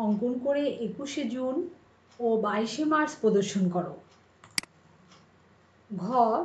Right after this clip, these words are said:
তেইশে সেপ্টেম্বর ও বাইশে সেপ্টেম্বর, ডিসেম্বর পৃথিবীর অবস্থান বাংলাদেশের ঋতু পরিবর্তনে কী প্রভাব ফেলবে বিশ্লেষণ করো।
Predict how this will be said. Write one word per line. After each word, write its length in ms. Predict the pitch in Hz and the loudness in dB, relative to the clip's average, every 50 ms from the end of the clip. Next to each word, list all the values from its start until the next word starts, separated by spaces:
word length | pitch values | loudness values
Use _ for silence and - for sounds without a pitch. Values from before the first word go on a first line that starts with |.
| - - | -2 2
তেইশে 320 | 269 269 285 285 - 320 311 | 2 2 2 2 0 -2 -2
সেপ্টেম্বর 580 | - 320 - - 320 302 294 - 302 311 294 | -2 -4 -4 -4 -6 -4 0 0 2 2 2
ও 120 | - 233 220 | 2 2 2
বাইশে 360 | 208 196 196 214 214 - 277 | 0 0 0 -2 -2 -2 -4
সেপ্টেম্বর, 720 | - 302 285 - - 285 285 277 247 226 202 196 214 233 - 208 196 | -4 -4 -6 -6 -6 -6 -4 0 2 2 2 2 0 -2 -4 -6 -4
ডিসেম্বর 600 | 233 247 - - 277 254 226 208 190 196 226 339 349 - - - | -4 -2 -2 0 0 0 2 2 2 2 2 0 -4 -8 -12 -12
পৃথিবীর 340 | - 226 269 294 294 285 | -10 -8 -6 -4 -2 -2
অবস্থান 720 | 262 220 214 196 196 240 285 277 - - - 269 247 226 214 | -2 -2 -2 -2 0 0 -2 -2 -4 -4 -2 0 2 2 0
বাংলাদেশের 580 | 190 185 196 208 233 226 247 - - 285 226 | 0 -2 -4 -2 -2 -4 -4 -4 -2 0 0
ঋতু 200 | 226 226 214 320 | 0 0 2 2
পরিবর্তনে 680 | 330 - 330 311 294 254 226 190 175 - 185 165 151 - - - - - - - - - - - | 2 2 2 0 2 2 2 2 2 0 -2 -2 -2 -4 -10 -14 -20 -20 -20 -20 -20 -20 -18 -10
কী 100 | - 269 | -8 -8
প্রভাব 400 | 254 - 247 247 233 247 294 302 - - | -4 0 2 2 4 4 2 2 0 -2
ফেলবে 280 | 277 294 240 302 339 339 | -4 -2 0 0 0 0
বিশ্লেষণ 480 | - 196 - - 180 - - 185 175 | 0 0 -2 -2 -4 -4 -2 -2 -2
করো। 240 | 175 175 160 - - | 0 -2 -2 -4 -8